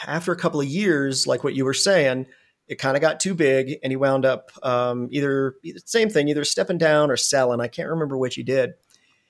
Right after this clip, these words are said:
And then there was a marked difference in the product over the next few years. I used to buy Otterboxes.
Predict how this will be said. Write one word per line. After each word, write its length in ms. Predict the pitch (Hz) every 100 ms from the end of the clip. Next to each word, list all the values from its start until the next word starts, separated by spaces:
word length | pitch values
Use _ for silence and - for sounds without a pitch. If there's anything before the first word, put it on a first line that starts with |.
| _ _
And 160 | 143 147
then 120 | 151
there 140 | 147 165
was 180 | 160
a 100 | 139
marked 640 | 127 131 143 165 165 - 120
difference 500 | 139 147 135 120 -
in 140 | 127
the 80 | 120
product 680 | - 135 131 127 120 - -
over 140 | 127 127
the 40 |
next 220 | 127 113
few 140 | - 131
years. 360 | 127 127 113 -
I 80 | 160
used 240 | 202 175
to 60 | 139
buy 320 | 143 147 143
Otterboxes. 840 | 107 123 120 120 117 - 64 -